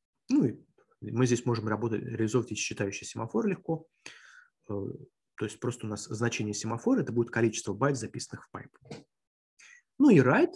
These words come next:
это обратная операция. Мы просто записываем байты в пайп. Таким образом, те, кто, те процессы, которые у нас ждали на системном вызове read, они проснутся,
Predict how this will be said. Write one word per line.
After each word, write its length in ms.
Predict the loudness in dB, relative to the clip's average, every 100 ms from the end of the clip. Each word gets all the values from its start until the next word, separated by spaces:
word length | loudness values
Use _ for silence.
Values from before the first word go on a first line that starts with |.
| -8
это 260 | -4 0
обратная 440 | 0 0 -2 -4 -6
операция. 720 | -2 -2 -2 -2 -2 -2 -4
Мы 160 | -4 -4
просто 440 | -4 -8 -8 -16 -20 _
записываем 560 | -6 -4 -6 -6 -8 -6
байты 280 | -6 -8
в 120 | -10 -2
пайп. 280 | -2 -2 -6 _ _ _ _ _ _ -16
Таким 300 | -8 -2 0
образом, 440 | 0 2 2 0 -18 _ 4
те, 160 | 6
кто, 520 | 6 2 -2 2 2 2
те 160 | 2
процессы, 440 | 2 2 -2 -4 -4
которые 340 | -4 -2 -2
у 40 | -4
нас 140 | -8
ждали 380 | -4 -2 0 -2
на 300 | -6 -8 -10
системном 460 | -10 -10 -10 -10
вызове 340 | -8 -8 0 2
read, 180 | 2 0
они 140 | -10
проснутся, 680 | -10 -12 -6 -6 -4 -8